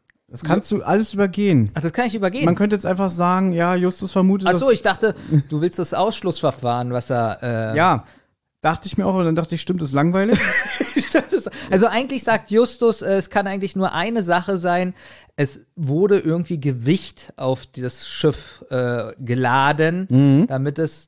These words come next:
Speaker 2: und dadurch ist es langsamer geworden.
Speaker 1: Genau.
Speaker 2: Und zwar circa tausend Kilogramm.
Speaker 1: <gasps> Tausend Kilo?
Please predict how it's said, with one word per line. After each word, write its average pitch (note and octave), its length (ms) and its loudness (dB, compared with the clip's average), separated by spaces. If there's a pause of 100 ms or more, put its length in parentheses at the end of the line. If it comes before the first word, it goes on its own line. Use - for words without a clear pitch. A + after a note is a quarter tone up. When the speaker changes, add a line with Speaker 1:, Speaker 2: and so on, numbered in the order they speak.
Speaker 2:
und C#3+ 180 -4
dadurch D3 240 2
ist C3+ 120 -2
es B2+ 140 -4
langsamer B2+ 480 2
geworden. F#2 360 -8
Speaker 1:
Genau. A2+ 140 4
Speaker 2:
Und F#2+ 60 2
zwar C#3+ 360 0
circa D#3+ 420 2
tausend C3 540 0
Kilogramm. F#2 640 -6 (120)
Speaker 1:
<gasps> D#3+ 340 -2
Tausend C4+ 720 6
Kilo? D4+ 580 6